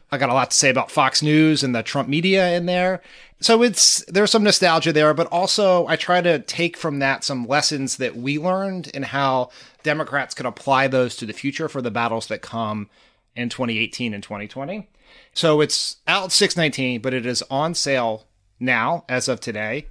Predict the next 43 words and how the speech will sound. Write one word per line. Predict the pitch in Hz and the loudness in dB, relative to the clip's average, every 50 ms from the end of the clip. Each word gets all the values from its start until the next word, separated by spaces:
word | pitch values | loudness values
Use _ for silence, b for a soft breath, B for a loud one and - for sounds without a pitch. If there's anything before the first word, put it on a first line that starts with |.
| - - | -8 -4
And | 156 151 143 - B B B B B B | -4 -4 -4 -6 B B B B B B
if | - - | -10 -4
people | - 220 214 - 220 180 | -2 0 2 2 2 2
buy | 147 151 127 113 104 | 4 2 2 2 2
it, | 104 127 - - _ - _ _ _ _ _ | 0 0 -2 -4 _ -18 _ _ _ _ _
which | - - | -4 -2
I | 127 120 | -2 -2
would | 117 110 - - | -2 -4 -8 -8
please | - 240 214 135 | -6 -4 -4 -4
encourage | 127 117 - 117 107 98 | -4 -4 -6 -6 -8 -8
you | 113 104 | -8 -10
to | 104 | -10
do | 90 117 127 143 | -8 -8 -8 -8
'cause | - 123 117 | -8 -8 -8
I'll | 113 | -6
feel | - 123 110 | -6 -6 -6
better | 95 110 107 104 | -6 -4 -4 -4
about | 101 110 101 | -4 -4 -4
having | 117 110 110 107 104 | -4 -6 -6 -6 -8
written | 113 - 110 | -8 -8 -8
this | 110 - | -8 -6
book, | - 123 123 147 - - | -4 -4 -4 -4 -4 -2
but | - 156 156 | -2 -2 0
also | - 190 220 240 226 - - 131 107 107 120 147 - B B B B B B B - | 2 4 4 6 6 4 4 2 2 2 0 -2 -4 B B B B B B B 0
a | 156 151 | 0 0
portion | 151 - - 190 202 190 - 208 202 196 185 165 | 0 0 0 0 2 2 2 0 0 -2 -4 -4
of | - 147 135 123 | -4 -4 -4 -4
the | 139 | -4
proceeds | - - 151 151 - - 135 120 - | -2 0 0 0 0 -2 -4 -4 -4
for | - 123 117 - _ - | -4 -6 -6 -6 _ 2
every | 170 196 196 170 185 185 180 | 4 4 4 4 2 0 0
book | 139 160 151 147 - - | 2 2 2 2 0 -2
sold | - - 135 117 110 98 95 90 98 - - - _ _ _ _ _ _ _ _ _ _ _ - | -2 0 0 0 0 -2 -4 -8 -10 -12 -16 -20 _ _ _ _ _ _ _ _ _ _ _ -6
during | 120 143 151 147 139 | 0 2 2 2 2
the | 131 | 0
pre-sale | - - - 156 160 - - 160 160 160 | -2 -2 0 0 2 2 2 0 0 -2
period, | 160 - 131 117 107 98 98 110 110 | -2 -2 -2 -2 -2 -2 -4 -6 -6
so | - 113 | -6 -8
between | 110 104 - 113 104 107 | -8 -8 -8 -8 -8 -6
now | 107 113 120 127 147 143 | -4 -2 -2 -2 -2 -2
and | 135 127 113 | -4 -4 -4
June | 127 127 117 | -4 -4 -2
eighteenth, | 117 113 - - 196 180 135 117 120 - - | -4 -4 -4 -4 -2 0 0 0 -2 -6 -12